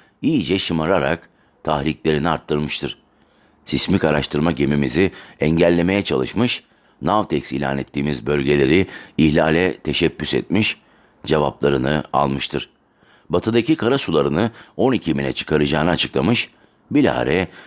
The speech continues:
doğuda da ilan edebileceğini ifade ederek gerginliği tırmandırmıştır. Meis adasına da asker sevk ederek gösteri yapmıştır. Kendine mi güveniyor?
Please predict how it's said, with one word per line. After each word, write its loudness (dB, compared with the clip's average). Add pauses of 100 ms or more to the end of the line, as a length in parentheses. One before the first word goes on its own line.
(160)
doğuda 4
da 4
ilan 4
edebileceğini 0 (260)
ifade 2
ederek 2 (100)
gerginliği 0
tırmandırmıştır. -2 (640)
Meis 2
adasına 2
da 0 (340)
asker 0
sevk -2
ederek -2 (340)
gösteri 2
yapmıştır. -2 (720)
Kendine 4
mi 2
güveniyor? 0